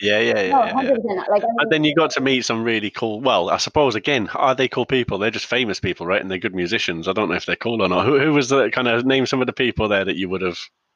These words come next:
Speaker 1: interacted with, I suppose?
Speaker 2: So Kings of Leon we did, uh, when they were,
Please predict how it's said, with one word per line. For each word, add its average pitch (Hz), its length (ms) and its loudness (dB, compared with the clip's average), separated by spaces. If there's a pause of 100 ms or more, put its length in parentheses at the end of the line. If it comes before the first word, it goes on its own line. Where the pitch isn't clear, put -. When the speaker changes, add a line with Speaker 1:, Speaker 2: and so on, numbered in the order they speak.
(640)
Speaker 1:
interacted 98 500 0
with, 87 160 -4
I 82 60 -8
suppose? - 400 -6 (160)
Speaker 2:
So 240 400 0
Kings 320 240 2
of 285 60 0
Leon 240 320 -2
we 185 100 0
did, 175 220 -4
uh, - 600 -14
when 190 220 0
they 190 180 0
were, 185 180 -2